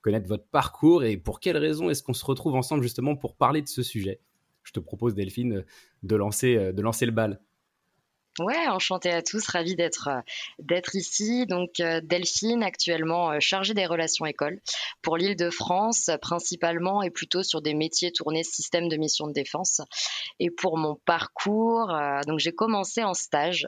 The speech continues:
Speaker 2: chez Thales, en deuxième année de cursus post-bac. Euh,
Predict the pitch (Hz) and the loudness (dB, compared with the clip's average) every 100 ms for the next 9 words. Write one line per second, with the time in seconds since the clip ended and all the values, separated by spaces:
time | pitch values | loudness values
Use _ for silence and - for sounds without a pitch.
0 | - - 165 165 135 147 - - - - | 0 0 0 0 0 -2 -4 -10 -8 -10
1 | - 139 131 156 160 165 160 160 165 - | -2 -2 0 0 0 2 2 0 -2 -2
2 | 160 - 165 - 165 147 135 147 - 151 | -2 0 -2 -2 -2 -2 0 -2 -2 -8
3 | - - - - - 143 139 135 135 | -6 -6 -6 -8 -6 -4 -2 -2 -4